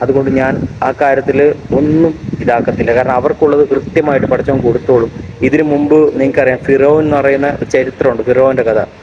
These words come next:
ഫിറോൻ അഹങ്കരിച്ച് മറ്റുള്ളവർ ഞാനാണ് ഈ ഭൂമിയിലെല്ലാം എന്ന് പറഞ്ഞ് തൻ്റെ ഭാഗം ന്യായീകരിച്ച് കുറേ ജനങ്ങളെ തൻ്റെ ഭാഗത്ത് നിർത്തി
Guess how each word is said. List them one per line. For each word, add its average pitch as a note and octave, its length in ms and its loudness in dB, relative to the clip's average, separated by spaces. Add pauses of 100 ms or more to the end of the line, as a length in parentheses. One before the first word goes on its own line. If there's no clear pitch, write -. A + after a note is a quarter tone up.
(480)
ഫിറോൻ C#3+ 320 4
അഹങ്കരിച്ച് D3 800 2
മറ്റുള്ളവർ C#3+ 640 2
ഞാനാണ് C#3 400 0
ഈ C#3 60 -2
ഭൂമിയിലെല്ലാം C#3 760 2
എന്ന് C#3 140 0
പറഞ്ഞ് C3 320 0 (360)
തൻ്റെ B2+ 220 0
ഭാഗം C3+ 340 2
ന്യായീകരിച്ച് C3 540 0
കുറേ C3+ 360 2
ജനങ്ങളെ C3+ 480 0
തൻ്റെ C3 180 0
ഭാഗത്ത് C3 460 0
നിർത്തി C#3 380 -2